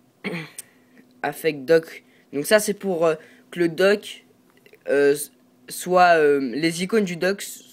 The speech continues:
euh, soient minces. Les icônes du dock seront, auront la même, euh, la même tête que les autres icônes. Si on désactive cette option,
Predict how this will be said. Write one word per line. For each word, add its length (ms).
euh, 280
soient 540
minces. 440
Les 280
icônes 280
du 160
dock 400
seront, 500
auront 260
la 240
même, 320
euh, 320
la 180
même 200
tête 200
que 100
les 180
autres 200
icônes. 340
Si 120
on 60
désactive 520
cette 240
option, 360